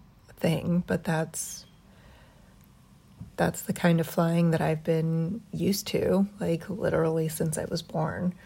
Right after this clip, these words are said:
So there, there's something, I don't know, I feel very at ease,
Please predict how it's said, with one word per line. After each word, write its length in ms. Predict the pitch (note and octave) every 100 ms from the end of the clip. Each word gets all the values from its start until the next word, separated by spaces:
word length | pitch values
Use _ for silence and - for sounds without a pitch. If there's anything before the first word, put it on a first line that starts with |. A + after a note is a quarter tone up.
| - - - - - - - - - -
So 400 | - F3 E3+ E3+
there, 420 | E3+ E3 E3+ E3
there's 320 | E3 E3+ D#3+
something, 720 | - F3+ F3 F3 E3+ D#3+ - F3 - - - - - - - - - - - - - - - - - - - - - -
I 80 |
don't 100 | F#3
know, 100 | G3
I 100 | F3
feel 280 | F3 - G#3
very 300 | G#3 F#3 E3+
at 180 | A3 - -
ease, 720 | D#3+ E3 - F3+ E3+ -